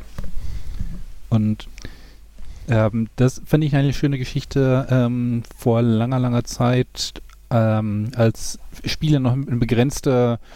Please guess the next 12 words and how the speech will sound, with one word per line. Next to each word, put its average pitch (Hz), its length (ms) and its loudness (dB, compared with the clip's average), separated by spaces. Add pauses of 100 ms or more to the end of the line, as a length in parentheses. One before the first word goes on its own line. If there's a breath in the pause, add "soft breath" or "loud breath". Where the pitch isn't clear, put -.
(220 loud breath)
Speicherkapazität 117 1120 0
nutzen 120 380 2
konnten, 151 380 2 (100)
nur 123 180 2 (120)
nutzen 123 340 0
konnten, 147 380 2
be-, 120 140 2
äh, 110 140 4
durften, 117 320 -2
beispielsweise 107 580 0
eine 110 200 2
Diskette. 160 520 2